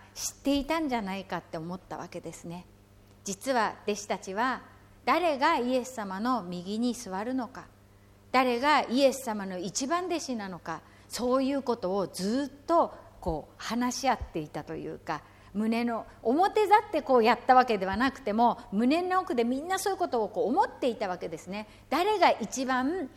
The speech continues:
イエスの弟子なのかっていうのがものすごいこう中心な胸の内にあったわけです。だからこそ、この時に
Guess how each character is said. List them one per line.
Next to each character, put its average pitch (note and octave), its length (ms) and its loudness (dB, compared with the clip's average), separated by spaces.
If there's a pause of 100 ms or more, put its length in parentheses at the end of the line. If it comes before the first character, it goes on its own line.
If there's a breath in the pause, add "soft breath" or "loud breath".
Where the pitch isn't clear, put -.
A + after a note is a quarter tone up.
(240 loud breath)
イ G#3+ 120 0
エ A#3 80 0
ス - 160 -10
の G3 80 -6
弟 G3+ 160 -2
子 C4+ 140 -6
な C4 120 -2
の G#3+ 80 -6
か F3 120 -8
っ D#3+ 40 -10
て - 120 -18
い - 20 -12
う D#3+ 40 -10
の D#3 60 -10
が D#3+ 60 -8
も G#3+ 120 4
の F4+ 140 6
す F#4 140 -4
ご E4+ 100 4
い C4+ 60 -4
こ A#3+ 100 -2
う F#3+ 40 -4
中 D4 300 -6
心 C#4+ 280 -4
な D#4 100 2
胸 A#3+ 320 0
の A#3 100 -2
内 A3 220 -6
に A#3+ 100 -2
あ F#3 60 -4
っ F#3 120 -8
た F3+ 100 -4
わ D#3+ 80 -6
け D3 120 -12
で F3+ 120 -16
す。 - 160 -20 (640 loud breath)
だ B3 120 6
か B3+ 140 4
ら G#3+ 120 0
こ C4 140 -2
そ、 C#4+ 300 4 (180 loud breath)
こ A3 140 -6
の A#3+ 160 0
時 C4 260 -2
に A3+ 340 0